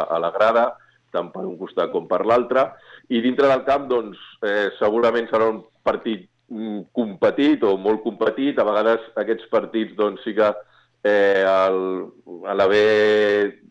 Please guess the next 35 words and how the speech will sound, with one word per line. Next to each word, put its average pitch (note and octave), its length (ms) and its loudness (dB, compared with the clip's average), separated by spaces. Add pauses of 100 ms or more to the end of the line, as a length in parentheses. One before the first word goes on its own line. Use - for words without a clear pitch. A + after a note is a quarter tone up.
(140)
bueno, G#2 360 0
tant G#2+ 180 0
en G2+ 160 -6
joc, G2+ 340 0
doncs, F#2 220 -10 (140)
a F2+ 100 -4
vegades G2 440 2
el F#2+ 220 0
tema G2+ 240 0
del G2 140 4
bon F#2+ 240 0
joc F#2+ 260 0
potser G2+ 300 -6
costa F#2+ 240 -4
una F#2+ 100 -2
miqueta F#2+ 340 -2
més, C3+ 200 2 (480)
però, F#2+ 160 2
bueno, G2 240 2
esperem F#2+ 400 0
que G2 300 2
no F#2+ 140 -6
sigui G2 260 -8
així. A#2+ 180 -6
Al G2 140 -2
final F#2 320 -2 (360)
crec G2 220 -2
que G2 120 2
hi F#2+ 40 2
haurà F#2+ 240 2
molt F#2 300 -2
bons F#2 160 -2
jugadors F#2+ 480 0
dintre F#2 320 -4
del, F2+ 240 0